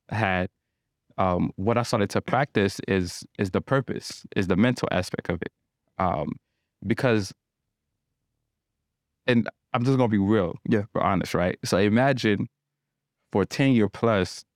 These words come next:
Speaker 1: having sexual relationship with, with your partner.
Speaker 2: Yep.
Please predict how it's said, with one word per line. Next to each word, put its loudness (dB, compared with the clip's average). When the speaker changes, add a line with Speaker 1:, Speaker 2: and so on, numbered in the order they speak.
Speaker 1:
having -2
sexual -2
relationship 0
with, 0
with -4
your 0
partner. 0
Speaker 2:
Yep. 2